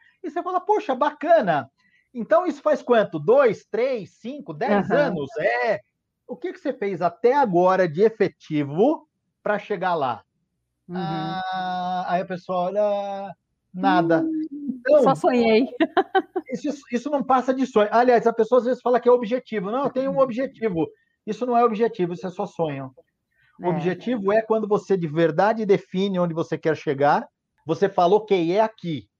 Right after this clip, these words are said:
Speaker 2: Uhum.
Speaker 1: E a partir daí você começa a planejar. Mas olha
Speaker 2: Uhum.
Speaker 1: que interessante. Você precisa pegar um sonho e transformar em um objetivo. Pegar um objetivo e transformar num plano. E depois de transformar num plano, você tem que executar. Nesse
Speaker 2: Uhum.
Speaker 1: caminho,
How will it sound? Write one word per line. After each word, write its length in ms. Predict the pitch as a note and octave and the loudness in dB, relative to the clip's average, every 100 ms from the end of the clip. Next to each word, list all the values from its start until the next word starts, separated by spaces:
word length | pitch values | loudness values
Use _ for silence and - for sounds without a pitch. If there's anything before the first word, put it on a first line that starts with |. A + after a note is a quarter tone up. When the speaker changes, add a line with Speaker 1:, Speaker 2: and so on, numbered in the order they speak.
| _ F3 | _ -16
Speaker 2:
Uhum. 340 | E3+ E3+ E3 | -16 -14 -2
Speaker 1:
E 40 | |
a 60 | D#3+ | -2
partir 480 | D#3+ F3 D3+ A3 A#3+ | 2 0 0 -6 -4
daí 200 | G3 F#3+ | -4 -4
você 120 | G#3 | -8
começa 360 | G#3 F#3+ E3+ F3 | -8 -8 -6 -6
a 20 | |
planejar. 640 | - G3+ A#3+ D#3+ B2 G2 _ _ _ _ _ | -4 -6 -6 -6 -8 -8 _ _ _ _ _
Mas 200 | D3+ G2 | -6 0
olha 200 | F#3+ A3 | 0 0
Speaker 2:
Uhum. 0 | |
Speaker 1:
que 120 | E3 | -4
interessante. 840 | G#3+ G#3+ G#3+ - C#3+ B2+ - A2+ - _ _ _ | -6 -4 -4 -4 -6 -6 -10 -18 -20 _ _ _
Você 220 | C#3 - | -6 -4
precisa 360 | E3+ E3 E3 E3+ | -4 -6 -4 0
pegar 260 | E3 D#3 D#3 | 2 2 0
um 60 | |
sonho 420 | C3+ - E3+ G3+ A#3 | -2 -2 0 0 -2
e 40 | |
transformar 540 | A3 F#3 F#3 F3+ F3+ | -4 -4 -4 -2 -2
em 40 | F#3 | -2
um 80 | F3+ | -4
objetivo. 800 | E3 F3 F3 C3+ B2 A2 A2+ - _ _ _ | -2 -4 -4 -4 -4 -4 -8 -10 _ _ _
Pegar 240 | D3 D#3+ | 0 2
um 100 | F3 | 2
objetivo 560 | F3+ D3 D#3+ D#3 F#3 G3+ | 0 0 -2 -2 -4 -4
e 40 | |
transformar 580 | G#3 G3 F#3+ G3 F3+ F#3+ | -2 -6 -4 -4 0 -2
num 160 | G3 F#3 | -2 -8
plano. 520 | D3+ C#3+ B2+ B2 A#2 _ _ _ | -2 0 0 -4 -8 _ _ _
E 60 | |
depois 260 | C#3 D3 F3 | -4 -2 -2
de 80 | F3 | -4
transformar 460 | F3 E3+ E3+ E3+ E3+ | -4 -2 0 2 0
num 120 | D#3+ | 0
plano, 240 | E3 E3 | 0 -2
você 100 | F3 | -4
tem 140 | E3+ F3+ | -10 -6
que 80 | |
executar. 640 | F3 D#3+ F3 F3+ - C#3+ - _ _ _ _ _ _ - | -4 -6 -8 -6 0 0 -2 _ _ _ _ _ _ -14
Nesse 680 | C#3+ D#3+ G3+ D4+ G3 G3 E3 | -8 -2 2 2 2 -2 0
Speaker 2:
Uhum. 0 | |
Speaker 1:
caminho, 720 | F3 E3+ F#3 B3+ A3+ C3 | 0 0 -2 -6 -6 -6